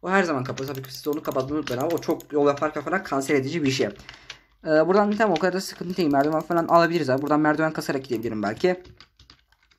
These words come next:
Onu bilemiyorum. Hoppala. Şimdi biz şöyle şunu kıralım. Tamamdır. Şimdi bunu kıralım. Bu partide efsane olacağına inanıyorum. Nedense ben de bilmiyorum, part güzel olacak. Ne yapacağız biliyor musunuz? Şimdi şuraya şöyle kırarak gideceğiz abi.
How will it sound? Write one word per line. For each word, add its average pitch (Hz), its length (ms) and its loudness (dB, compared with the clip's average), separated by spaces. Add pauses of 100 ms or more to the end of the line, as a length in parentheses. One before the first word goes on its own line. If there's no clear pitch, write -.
(100)
Onu 185 180 6
bilemiyorum. 170 500 4 (460)
Hoppala. 127 580 4 (100)
Şimdi 196 300 0
biz 214 100 -2
şöyle 196 360 2
şunu 196 260 0
kıralım. 156 380 2 (160)
Tamamdır. 143 340 2
Şimdi 196 240 0
bunu 196 160 4
kıralım. 165 260 2
Bu 190 100 -6
partide 185 300 6
efsane 190 300 2
olacağına 165 240 0
inanıyorum. 170 420 2
Nedense 165 360 2
ben 165 140 4
de 139 80 2
bilmiyorum, 135 320 0 (560)
part 190 240 2
güzel 175 220 4
olacak. 170 500 2 (2000)
Ne 208 60 0
yapacağız 139 280 4
biliyor 151 160 2
musunuz? 131 300 -10
Şimdi 185 120 -4
şuraya 165 300 -2
şöyle 143 280 -2
kırarak 139 360 -4
gideceğiz 117 320 -4
abi. 78 200 -6